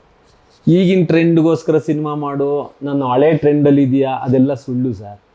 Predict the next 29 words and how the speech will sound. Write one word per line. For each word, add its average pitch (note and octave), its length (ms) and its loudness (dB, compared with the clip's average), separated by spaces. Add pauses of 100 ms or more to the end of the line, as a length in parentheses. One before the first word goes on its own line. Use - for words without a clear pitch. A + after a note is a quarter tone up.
(300)
ಈಗ D#3 160 4
ನೀವು D#3 160 2
ಇತ್ತೀಚೆಗೆ E3+ 400 0
ನೋಡ್ಕೊಂಡು D#3 400 -2
ಬನ್ನಿ, C3+ 420 -4
ಯಾವುದು D#3+ 600 0
ದೊಡ್ಡ C#3 220 -2
ದೊಡ್ಡ D#3 200 -4
ಮಟ್ಟದ C3+ 320 -8
ಹಿಟ್ A#2 300 -6
ಆಗಿದೆಯೋ A#2+ 720 -4
ಅದೆಲ್ಲ C3 420 -6
ಓಲ್ಡ್ C#3+ 520 2
ಪ್ಯಾಟರ್ನೇ. G2+ 600 -10 (260)
ಸಿನಿಮಾ A#3+ 420 0
ಅನ್ನೋದು G3 200 -4
ಒಂದು A3 120 -2
ಪ್ಯಾಟರ್ನ್ C#3 500 -4
ಇದೆ G2 160 -12
ಸರ್, F2+ 240 -18 (300)
ಅದು D#3+ 200 2
ಓಲ್ಡು F#3+ 420 2
ಇಲ್ಲ F#3 240 -4 (600)
ನ್ಯೂ E3 360 0
ಇಲ್ಲ, A2 380 -4 (140)
ಒಂದು C4 140 0
ಪ್ಯಾಟರ್ನ್ D#3 560 -4
ಇದೆ. F#2 360 -14
ಏನು, E3 460 -6